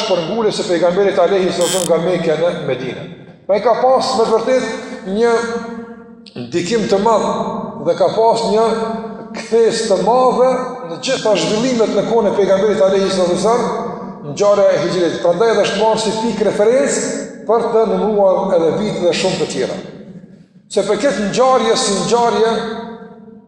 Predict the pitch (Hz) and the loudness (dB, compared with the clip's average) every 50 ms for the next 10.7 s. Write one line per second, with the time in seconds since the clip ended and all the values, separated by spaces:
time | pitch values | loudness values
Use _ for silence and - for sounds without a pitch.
0 | - - _ _ - 190 175 - 220 220 202 220 220 214 190 - - - 233 254 | -20 -20 _ _ -2 -2 2 2 2 2 2 2 0 0 0 0 0 -2 0 2
1 | 269 262 240 - - - - - - - 185 170 - 175 165 147 226 226 220 220 | 2 2 2 0 -2 -4 -6 -6 -4 -4 -4 -4 -4 -4 -2 0 2 2 2 2
2 | 214 214 220 220 220 208 214 - - 220 220 - - - - 208 214 196 - 202 | 2 2 2 2 2 0 -2 -4 -6 -8 -8 -10 -12 -2 2 2 2 4 2 0
3 | 202 202 226 254 220 - - - - - - 240 285 269 233 185 156 - - - | 0 0 0 0 -2 0 0 0 0 2 2 2 2 2 2 0 -4 -6 -8 -8
4 | - - 220 233 240 226 214 226 - - 175 170 156 185 185 160 - - 120 104 | -2 0 2 2 2 2 0 -2 -2 0 0 0 0 -2 -4 -4 -2 -2 -2 -2
5 | 95 - 92 - - - - - - - - - 156 170 196 196 196 202 196 - | -2 -4 -6 -8 -12 -14 -14 -16 -18 -18 -14 -6 0 0 2 2 2 0 0 2
6 | 202 208 202 226 247 254 247 233 220 202 202 196 - - 240 233 214 190 196 247 | 0 0 0 2 2 2 2 2 2 2 0 0 0 0 0 0 0 0 0 0
7 | 254 254 - 240 254 254 254 254 254 254 - 247 254 - - 208 220 233 240 220 | 0 2 2 2 2 2 0 -2 -4 -6 -8 -8 -8 -4 0 0 2 2 0 -2
8 | 208 - - 208 - - - 165 - - 190 175 151 123 104 - - - - - | -4 -6 -6 -8 -8 -4 -4 -4 -2 -2 -2 -2 0 0 -2 -2 -4 -8 -10 -12
9 | - - - 214 226 233 226 233 240 240 - - - - - - - - - - | -12 -6 -2 -2 0 2 2 2 2 2 0 0 0 0 0 -2 -4 -4 -6 -4
10 | - 208 185 160 190 190 180 233 233 220 208 190 175 | -2 -2 -2 0 -2 -2 -2 -2 -2 -2 0 0 0